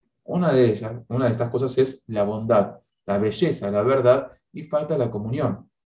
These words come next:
Entonces, en el infierno no hay posibilidad de comulgar. Entonces, por ese motivo no comulgamos ni con Dios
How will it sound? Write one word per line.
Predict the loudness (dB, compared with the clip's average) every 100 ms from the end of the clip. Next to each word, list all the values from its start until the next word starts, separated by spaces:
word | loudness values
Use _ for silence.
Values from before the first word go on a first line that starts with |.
| -20
Entonces, | -16 -6 -4
en | -2
el |
infierno | -2 -2 -2 0
no | 0
hay | 0
posibilidad | 0 -2 -4 -4 -2 -2
de | -2
comulgar. | -2 -2 -2 -4 -10 _ _ _
Entonces, | _ -8 -6 0
por | 2
ese | 2 0
motivo | -4 -2 2 2
no | 0 -2
comulgamos | -2 0 0 -2 -6
ni | -4
con | -2 0
Dios | 0 0 -4